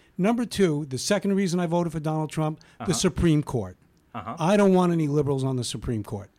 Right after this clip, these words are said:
Speaker 2: Okay.
Speaker 1: And so the probability is that he would more, much more likely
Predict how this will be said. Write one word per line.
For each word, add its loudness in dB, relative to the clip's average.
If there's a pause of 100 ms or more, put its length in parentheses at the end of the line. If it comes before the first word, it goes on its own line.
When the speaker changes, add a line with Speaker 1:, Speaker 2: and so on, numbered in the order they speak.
(200)
Speaker 2:
Okay. -10
Speaker 1:
And 0
so 2
the 0
probability 0
is -4
that -6
he 0
would 0
more, 2
much -2
more -2
likely -4